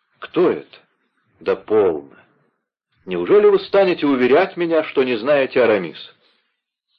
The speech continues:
«Я впервые слышу это имя». «Значит, вы в первый раз приходили к этому дому?» «Конечно». «И вы не знали, что здесь живет молодой человек?»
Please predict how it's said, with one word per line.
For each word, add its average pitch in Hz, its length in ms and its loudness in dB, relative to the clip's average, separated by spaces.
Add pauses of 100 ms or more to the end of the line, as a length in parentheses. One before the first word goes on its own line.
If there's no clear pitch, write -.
(300)
«Я 82 160 -8
впервые 87 580 -2
слышу 101 420 -6
это 95 220 -4
имя». 98 280 -12 (1120)
«Значит, 85 460 -6
вы 95 140 -4
в - 140 -14
первый 110 340 2
раз 139 260 2
приходили 143 560 -4
к - 80 -12
этому 92 300 -8
дому?» 78 320 -12 (220)
«Конечно». 82 640 -12 (920)
«И 101 100 -8
вы 117 140 0
не 135 100 -2
знали, 131 360 2
что 196 240 0
здесь 160 280 0
живет 135 340 -2
молодой 120 360 -2
человек?» 104 580 -6